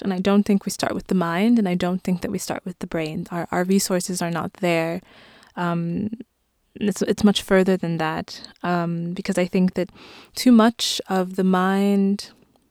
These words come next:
too much of our perceptions are very much so intertwined with, uh, die Sprache, die soziale Condi-, Conditionierung, die, uh, menschliche Interaktion,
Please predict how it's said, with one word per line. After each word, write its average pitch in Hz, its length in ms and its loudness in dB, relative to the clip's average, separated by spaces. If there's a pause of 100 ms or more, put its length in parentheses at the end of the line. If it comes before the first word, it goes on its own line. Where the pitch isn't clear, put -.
(220)
too - 100 4
much 196 260 4
of 185 120 -2
our 170 140 -2
perceptions 190 1000 0 (580)
are 175 520 2
very 196 340 4
much 208 240 4
so 190 160 0
intertwined 180 920 -2
with, 175 360 -4 (1160)
uh, 170 600 -2 (120)
die 202 120 -4
Sprache, 175 840 -2
die 175 420 -2
soziale 185 580 0
Condi-, 190 520 2 (200)
Conditionierung, 180 1160 0 (460)
die, 185 600 -2
uh, 165 440 -2 (300)
menschliche 202 1000 4
Interaktion, 180 1160 0